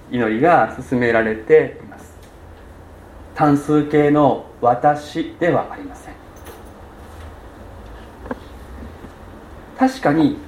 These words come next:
私に対する神の御怒りは十字架によって過ぎ去りました。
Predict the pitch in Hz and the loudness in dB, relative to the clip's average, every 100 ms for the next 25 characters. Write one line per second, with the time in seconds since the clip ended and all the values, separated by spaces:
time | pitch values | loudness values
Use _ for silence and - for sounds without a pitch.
0 | - 143 160 190 262 254 - 254 240 233 | -6 2 2 2 0 0 0 2 4 2
1 | - 214 214 214 - 214 147 - 190 175 | 0 4 4 2 0 2 2 0 -2 2
2 | 123 113 107 113 107 104 104 131 139 139 | 2 2 0 0 2 0 0 -2 -2 2
3 | 143 139 131 131 - 147 - 123 120 110 | 2 4 0 -2 -6 -6 -4 -4 -2 -2
4 | 101 101 - | -2 -6 -12